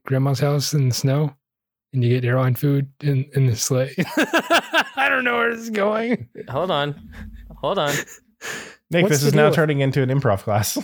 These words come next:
Speaker 1: What,
Speaker 2: Yeah,
Speaker 1: what's
Speaker 2: that
Speaker 1: the
Speaker 2: was
Speaker 1: deal with
Speaker 2: good.
Speaker 1: airline food?
Speaker 2: That was
Speaker 1: Anyway, I
Speaker 2: good.
Speaker 1: mean,
Speaker 2: <laughs>
Speaker 1: you go down through the river and through the woods and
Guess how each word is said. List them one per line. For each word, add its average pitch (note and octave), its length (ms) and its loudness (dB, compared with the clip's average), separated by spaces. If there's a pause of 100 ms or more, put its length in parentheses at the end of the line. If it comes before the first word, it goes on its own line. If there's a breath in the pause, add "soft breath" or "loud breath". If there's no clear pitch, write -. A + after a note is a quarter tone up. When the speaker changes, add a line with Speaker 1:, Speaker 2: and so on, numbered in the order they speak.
Speaker 1:
What, - 180 -6
Speaker 2:
Yeah, E3 80 0
Speaker 1:
what's D#3 100 2
Speaker 2:
that F#3+ 80 2
Speaker 1:
the - 40 2
Speaker 2:
was G3+ 100 2
Speaker 1:
deal G#3+ 80 4
with A3+ 160 2
Speaker 2:
good. - 40 2
Speaker 1:
airline D3+ 300 0
food? G#2+ 520 -4
Speaker 2:
That D3+ 120 2
was B2+ 160 0
Speaker 1:
Anyway, A2+ 200 0
I A#2 40 4
Speaker 2:
good. A2+ 120 4
Speaker 1:
mean, - 1000 -8 (100)
Speaker 2:
<laughs> - 100 -6
Speaker 1:
you C3+ 100 2
go D3+ 100 2
down D3 320 0
through D#3 140 0
the D3 80 0
river D3 280 0
and C3 120 0
through C#3+ 140 0
the C3+ 100 0
woods C3+ 340 0
and G#2+ 260 0